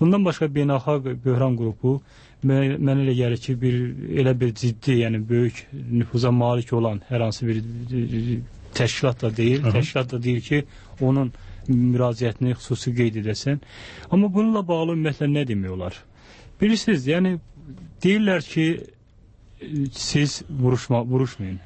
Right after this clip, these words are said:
Speaker 1: müharibə aparmayın. Əgər bunun müqabilində desəydilər ki, siz vuruşmayın, müharibə aparmayın, biz problemi həll edəcəyik,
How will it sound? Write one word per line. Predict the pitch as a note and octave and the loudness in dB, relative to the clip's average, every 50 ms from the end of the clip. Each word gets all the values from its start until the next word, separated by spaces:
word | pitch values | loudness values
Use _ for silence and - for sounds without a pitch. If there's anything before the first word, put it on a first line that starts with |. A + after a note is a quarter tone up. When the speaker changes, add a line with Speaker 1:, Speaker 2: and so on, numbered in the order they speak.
| - - B2+ | -4 0 2
Speaker 1:
müharibə | A#2+ B2 C3 B2 B2+ B2 C3+ B2+ A#2+ | 2 2 2 0 0 -2 -4 -4 -6
aparmayın. | G#2+ - - A#2 G#2 F#2 F2 E2+ E2 F2 - - - - - - - - - - - - | -8 -6 -4 -4 -4 -4 -4 -6 -8 -10 -12 -16 -20 -20 -20 -20 -20 -20 -18 -18 -18 -8
Əgər | - - E3+ F#3 G3 F#3+ D#3+ | -2 0 2 2 2 0 -2
bunun | E3+ F3+ F#3 F#3 F3+ E3 | -2 0 2 2 2 2
müqabilində | D3 C#3+ C#3 C3+ C3 C3+ C#3 C#3 | 2 2 0 2 0 0 -2 -2
desəydilər | B2 B2+ C3 A2+ - - C#3 B2 B2+ A#2+ A#2 | -2 -2 -4 -4 -2 -2 -2 0 2 0 0
ki, | A2 - - C3 B2+ | 0 0 0 0 0
siz | B2 - - C3+ B2 | 0 0 0 0 0
vuruşmayın, | A#2+ B2 C3+ C3+ B2 - - A#2+ A#2 A2 A2 G#2+ | 2 2 0 0 -2 -2 -2 0 0 2 0 0
müharibə | G#2 B2+ B2 A#2+ B2 C3 B2+ | 2 2 2 2 2 2 0
aparmayın, | A#2 A2 - - B2 A#2 A2+ G#2+ G#2+ G#2 | 0 -2 -2 -2 0 0 0 0 -2 -2
biz | A#2 A#2 - | -4 -6 -6
problemi | - - B2 A2+ A2+ A#2+ A#2+ A#2 A2+ G2+ | -2 0 0 2 2 2 2 2 2 2
həll | A#2 A#2 A2+ A2+ | 0 2 2 2
edəcəyik, | A2 A2+ A#2+ A2 A#2 C3+ C#3 C#3 B2 G#2 - | 0 0 0 0 0 2 2 2 0 -2 -6